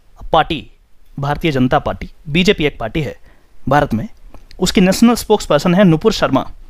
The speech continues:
और नवीन जिंदल, जो कि दिल्ली में मीडिया हेड हैं। अब इन्होंने क्या किया, इन्होंने एक ट्वीट किया और नुपुर शर्मा जी ने कुछ बयान किया प्रॉफेट मोहम्मद के बारे में, अनाप शनाप की चीज़ें इन्होंने कुछ बोली।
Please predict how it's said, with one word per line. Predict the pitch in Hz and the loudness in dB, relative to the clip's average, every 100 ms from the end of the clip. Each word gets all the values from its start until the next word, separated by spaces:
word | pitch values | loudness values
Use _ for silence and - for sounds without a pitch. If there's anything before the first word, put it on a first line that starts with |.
| - - - - - - - | -20 -20 -20 -20 -20 -10 2
और | 190 190 - 170 | 4 2 -2 0
नवीन | 185 226 269 240 | 2 4 6 6
जिंदल, | 175 160 127 - - - | 6 2 -2 -8 -20 -10
जो | 175 | -6
कि | 175 | -2
दिल्ली | 165 185 | 0 2
में | 190 180 | 4 4
मीडिया | 170 170 170 147 - - 196 | 2 2 2 0 -6 -4 -2
हेड | 160 | -2
हैं। | 131 - - - _ _ _ _ - - - - - | -4 -14 -20 -20 _ _ _ _ -20 -20 -20 -18 -2
अब | 233 - | -2 2
इन्होंने | 233 262 302 | 4 6 6
क्या | 262 262 | 4 2
किया, | 240 285 | 0 0
इन्होंने | 240 226 240 | 2 4 4
एक | - | 2
ट्वीट | - 196 | 0 0
किया | - 113 - - - - - - - - | -2 -8 -10 -16 -18 -20 -20 -20 -8 -2
और | 180 | 2
नुपुर | 185 190 | 2 0
शर्मा | 254 214 220 | 0 2 4
जी | 220 | 2
ने | 262 | 0
कुछ | 226 - 175 | 0 -2 0
बयान | 165 180 175 | 2 4 2
किया | 151 143 - - | 0 -2 -2 -4
प्रॉफेट | 160 156 - - - - | -2 0 -2 -4 -16 -6
मोहम्मद | 151 151 185 185 | 0 4 4 4
के | - | -2
बारे | 131 127 | -4 0
में, | 160 - - - - _ - - | -2 -2 -12 -20 -20 _ -20 -2
अनाप | 202 202 | 0 2
शनाप | - 180 170 | 0 -2 -2
की | - | -4
चीज़ें | 147 156 | -2 -2
इन्होंने | 147 - - 160 156 | -2 -6 -4 0 2
कुछ | 151 - | 0 -4
बोली। | 117 - | -6 -10